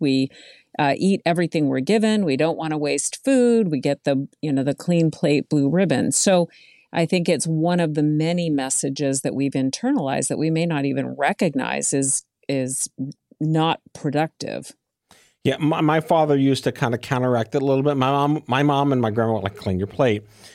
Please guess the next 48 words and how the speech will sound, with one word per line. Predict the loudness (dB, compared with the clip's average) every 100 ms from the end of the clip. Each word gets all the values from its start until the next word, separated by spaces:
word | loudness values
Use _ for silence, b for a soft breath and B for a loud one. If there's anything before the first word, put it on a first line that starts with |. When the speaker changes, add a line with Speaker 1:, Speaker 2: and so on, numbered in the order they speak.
| B
Speaker 2:
And | -4 -2
my | 2
dad | 2 2 2
was | 0
like, | 0 0
"Well, | 0 0
eat | 0 2
all | 4
you | 4
want, | 4 4 2
but | 0 0
eat | 2
all | 2
you | 0
take." | 0 -2 -2 -8 -18 b b
So, | 0 0
of | 4
course, | 4 4 2
you | 2
know, | 2
when | 2 0
you're | 0
twelve, | 2 2 4 2
you | 0
take | -2 0
as | 0 0
<laughs> |
much | -4 -2
food | 0 0
as | -2
you | -4
think | 0 -2 0
you | 0
should, | 4 4 4 B B
and | 2 4
you |
never | 4 2 2
finish | 2 0 0
it. | -4 -2
So | 0
then | 2 2
you're |
guilted | 4 2 2 2 0
into | -2
finishing | -2 -2 -2 -6
it. | -12 -16 _ _ _ _ _ _ _ _ _
Speaker 1:
That's | -2 0 0
right. | 0 0 -2